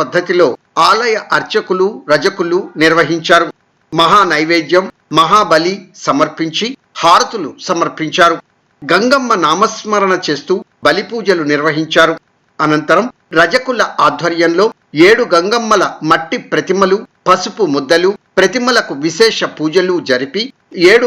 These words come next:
గంగమ్మల కమిటీలకు అందజేశారు. ఏడు గంగమ్మల కమిటీల ప్రతినిధులు తమ గంగమ్మలను తీసుకుని తమ తమ చెప్పరాల వద్దకు తీసుకువెళ్లి సంప్రదాయ పద్ధతిలో పూజలు చేసి కొలువు తీర్చి గ్రామోత్సవం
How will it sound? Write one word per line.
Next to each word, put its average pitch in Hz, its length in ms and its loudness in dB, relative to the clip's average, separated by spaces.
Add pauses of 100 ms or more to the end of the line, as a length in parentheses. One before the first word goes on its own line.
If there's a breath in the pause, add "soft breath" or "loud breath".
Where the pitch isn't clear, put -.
(120)
గంగమ్మల 208 520 0 (140)
కమిటీలకు 156 580 0 (200)
అందజేశారు. 156 680 0 (440)
ఏడు 185 280 4 (100)
గంగమ్మల 180 460 2 (140)
కమిటీల 175 440 0 (140)
ప్రతినిధులు 175 540 -2 (260)
తమ 202 160 2 (120)
గంగమ్మలను 196 600 0 (120)
తీసుకుని 175 480 -2 (300)
తమ 196 140 2 (120)
తమ 202 120 0 (340)
చెప్పరాల 233 540 4 (120)
వద్దకు 175 340 -2 (200)
తీసుకువెళ్లి 175 640 0 (380)
సంప్రదాయ 247 540 0 (140)
పద్ధతిలో 160 480 -2 (280)
పూజలు 170 380 -2 (100)
చేసి 147 280 -4 (380)
కొలువు 214 320 2 (120)
తీర్చి 139 340 -2 (380)
గ్రామోత్సవం 175 840 2